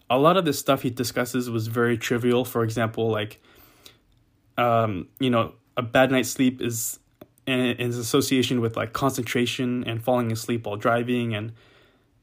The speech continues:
you know, lack of sleep makes us more emotionally irritable and just snap, and how pulling all-nighters are awful for, like, college students, and it doesn't really work. Um, very, like, obvious stuff.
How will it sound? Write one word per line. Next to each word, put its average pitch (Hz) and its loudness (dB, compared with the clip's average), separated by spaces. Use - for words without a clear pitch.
you 123 0
know, 113 0
lack 123 6
of 120 -6
sleep 123 -2
makes 120 -2
us 113 -6
more 113 0
emotionally 117 0
irritable 123 4
and 110 -2
just - -6
snap, 113 0
and 120 0
how 117 6
pulling 135 6
all-nighters 117 2
are - 0
awful 117 0
for, 113 0
like, 107 -2
college 123 4
students, 120 -2
and 117 0
it 113 0
doesn't 123 2
really 110 2
work. 113 0
Um, 113 -4
very, 160 4
like, 120 2
obvious 123 4
stuff. 120 2